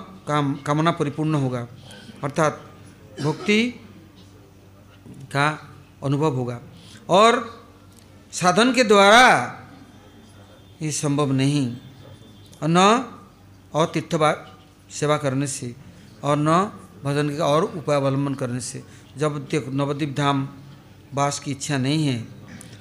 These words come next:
धाम की सेवा नहीं करते हैं, तो गौरवन का स्वरूप प्राप्त नहीं कर सकते।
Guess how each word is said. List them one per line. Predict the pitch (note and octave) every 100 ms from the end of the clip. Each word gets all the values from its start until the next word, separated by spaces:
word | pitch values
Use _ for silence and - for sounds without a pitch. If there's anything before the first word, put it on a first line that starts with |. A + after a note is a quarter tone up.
| -
धाम | C#3+ D#3+
की | D#3
सेवा | - D3
नहीं | C3+ C#3 F#3+
करते | F#3+ D#3 - C3
हैं, | A2+ A2+ - - - - - -
तो | D3+
गौरवन | C3 D#3+ D#3 D#3+
का | D#3 C#3+
स्वरूप | - D3+ F#3+ G#3+ - - - - - -
प्राप्त | C3 -
नहीं | C3+ C3+ D#3
कर | D3
सकते। | - A#2+ - B2